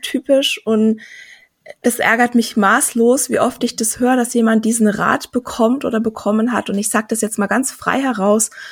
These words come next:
das ist echt ein beschissener Rat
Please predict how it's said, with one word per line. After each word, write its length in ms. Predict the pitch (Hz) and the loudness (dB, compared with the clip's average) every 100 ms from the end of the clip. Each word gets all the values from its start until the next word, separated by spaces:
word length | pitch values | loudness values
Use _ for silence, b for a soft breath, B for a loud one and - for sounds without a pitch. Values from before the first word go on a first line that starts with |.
| B B B | B B B
das 140 | 196 208 | -4 -4
ist 160 | - - | -4 0
echt 320 | 247 - - | 0 -2 -4
ein 140 | 196 | -2
beschissener 680 | 190 196 - 285 302 277 233 | -2 -2 0 2 2 0 0
Rat 440 | 196 190 196 - | 2 0 0 -6